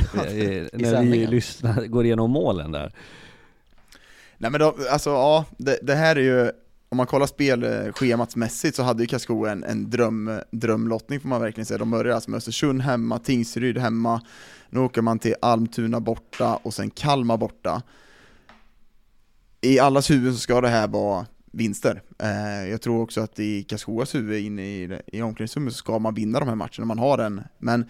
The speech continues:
Speaker 3: jag tycker att man är för mycket på utsidan. Men visst, man skapar mycket chanser och statistiken säger att man ska vinna de här matcherna, men när man tittar på det, ja,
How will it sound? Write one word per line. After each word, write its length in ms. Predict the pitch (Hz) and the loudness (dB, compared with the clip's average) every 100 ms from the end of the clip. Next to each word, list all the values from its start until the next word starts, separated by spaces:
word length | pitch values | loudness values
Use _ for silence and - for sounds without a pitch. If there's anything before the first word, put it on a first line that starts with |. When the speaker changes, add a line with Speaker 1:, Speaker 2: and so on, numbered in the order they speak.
| - - - - _ _ _ _ _ _ - | -8 -20 -20 -20 _ _ _ _ _ _ -6
Speaker 3:
jag 120 | - | -2
tycker 520 | - 180 - 175 143 - _ - | 2 2 2 2 2 -2 _ -6
att 140 | 113 | -2
man 140 | 131 123 | 0 0
är 120 | 113 - | 0 -4
för 120 | - | -2
mycket 300 | 139 175 - | 0 2 0
på 100 | - | 0
utsidan. 800 | 127 113 - 127 127 127 123 127 | 0 0 0 0 2 2 0 -2
Men 220 | - 117 123 | -4 -6 -4
visst, 260 | 156 - | -6 -4
man 100 | 139 | -4
skapar 320 | - 135 - | 0 -2 0
mycket 220 | 123 117 113 | -2 -2 -2
chanser 340 | 123 110 113 | -2 -2 -6
och 60 | 117 | -4
statistiken 640 | 120 107 - 135 120 123 | -4 -2 2 2 2 0
säger 280 | - 113 113 | 0 0 0
att 120 | 110 | -2
man 80 | 107 | -4
ska 160 | 117 | -2
vinna 300 | 113 110 120 | 0 0 2
de 100 | 123 | 0
här 80 | 113 | 0
matcherna, 360 | 110 - 113 113 | -4 -6 -4 0
men 240 | 113 110 - - - - _ _ | 0 -2 -8 -20 -20 -20 _ _
när 100 | 113 | -6
man 100 | 113 | -4
tittar 220 | 123 151 | -2 0
på 160 | - 110 | 0 0
det, 120 | 107 | 4
ja, 180 | 120 | 4